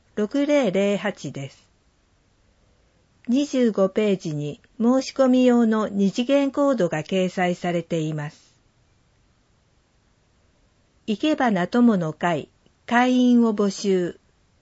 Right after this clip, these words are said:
基本からアレジメントまで一緒に生け花を楽しみませんか？年齢、性別を問わず、初心者も歓迎します。日時は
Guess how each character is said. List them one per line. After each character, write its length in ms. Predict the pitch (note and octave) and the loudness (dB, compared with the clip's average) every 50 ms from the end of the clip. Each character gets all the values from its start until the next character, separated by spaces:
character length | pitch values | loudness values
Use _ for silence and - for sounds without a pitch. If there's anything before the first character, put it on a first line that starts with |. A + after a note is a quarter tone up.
| _ _ _ _ _ _ _ _ _ _ _ _ _ _ _ _ _ _ | _ _ _ _ _ _ _ _ _ _ _ _ _ _ _ _ _ _
基 180 | - - A#3+ A3+ | -6 -4 -4 -2
本 260 | A#3+ D4 D4 C#4+ C#4+ C#4+ | -2 -2 -2 -2 -2 -2
か 140 | C#4 C4+ | -4 -2
ら 260 | C4+ C4+ C4 C4 - A3 | 0 2 0 0 0 -2
ア 60 | G#3+ | 0
レ 160 | B3 C4 C4 | 0 0 0
ジ 160 | B3 B3+ A3+ | 0 -2 -2
メ 160 | G3+ F#3 F#3 | 0 0 -2
ン 40 | F3+ | -2
ト 140 | - - E3+ | -4 -4 -4
ま 160 | E3 D#3+ D#3+ | -4 -4 -6
で 240 | D#3 D3+ D#3 - _ _ _ _ _ _ | -6 -6 -8 -8 _ _ _ _ _ _
一 160 | - G#3 G3+ | -8 -8 -8
緒 200 | - - - C4+ | -6 -2 -2 0
に 180 | C4+ C#4 C4+ B3 | 0 2 0 -2
生 120 | - A#3 | -2 -4
け 140 | - C#4 C#4 | -2 -2 0
花 300 | C4+ C4 A#3+ A3+ F#3+ E3+ | 0 2 0 0 0 0
を 80 | E3 E3 | -2 -4
楽 280 | - E3+ F3 F3+ G3 G3+ | -4 -4 -2 -2 -2 -2
し 120 | - A3+ | -2 -2
み 140 | G#3+ G#3 G#3 | 0 0 2
ま 140 | G#3 G3+ F#3+ | 0 0 -2
せ 180 | - - G3+ | -2 -2 -2
ん 80 | F#3 D#3+ | -2 -2
か？ 240 | - - D3 C#3+ - _ _ _ _ _ _ _ _ _ _ _ _ _ _ _ _ _ _ _ _ _ _ _ _ - | -6 -10 -12 -12 -12 _ _ _ _ _ _ _ _ _ _ _ _ _ _ _ _ _ _ _ _ _ _ _ _ -2
年 280 | A#3+ B3 C4 B3+ B3 A#3+ | 0 2 2 4 2 2
齢、 340 | A#3+ A#3+ A#3 A#3 A3 - _ | 2 2 0 0 -2 -4 _
性 340 | - - - B3+ B3+ B3+ B3 | -16 -4 0 0 2 2 4
別 340 | B3 B3+ B3 A#3+ - A#3+ A#3 | 4 4 2 2 2 2 2
を 120 | A3+ A3+ | 2 2
問 160 | A3+ - G#3+ | 0 0 -2
わ 160 | G#3 G#3 G3+ G3 | 0 0 0 -2
ず、 240 | - G#3 G3+ G3+ - _ _ _ _ _ _ _ | -4 -6 -8 -8 -8 _ _ _ _ _ _ _
初 220 | _ - - A#3+ A3 | _ -8 -4 -4 -4
心 280 | - - D4 C#4+ C#4+ | -4 -4 -2 -2 -2
者 160 | C#4 - A3 F#3+ | 0 0 -2 -2
も 140 | E3 D#3 | -2 -4
歓 280 | - - F#3+ G3 F#3+ F#3+ | -4 -4 -2 -2 -2 0
迎 220 | F#3+ F#3+ F#3+ F#3 | 0 0 0 0
し 220 | F3+ - - F3+ D#3+ | -2 -4 -6 -6 -6
ま 160 | D#3+ D#3 D#3+ | -6 -6 -8
す。 220 | - - _ _ _ _ _ _ _ _ _ _ _ _ _ _ _ _ _ _ _ _ _ _ _ _ _ _ _ _ _ _ _ _ _ - | -10 -14 _ _ _ _ _ _ _ _ _ _ _ _ _ _ _ _ _ _ _ _ _ _ _ _ _ _ _ _ _ _ _ _ _ -6
日 300 | C4 C#4 D4 - C4+ A#3 | -6 -6 -6 -4 -6 -4
時 140 | G#3+ G3 F3 | 0 0 0
は 240 | E3 D3 D3 - - | 0 0 -2 -4 -8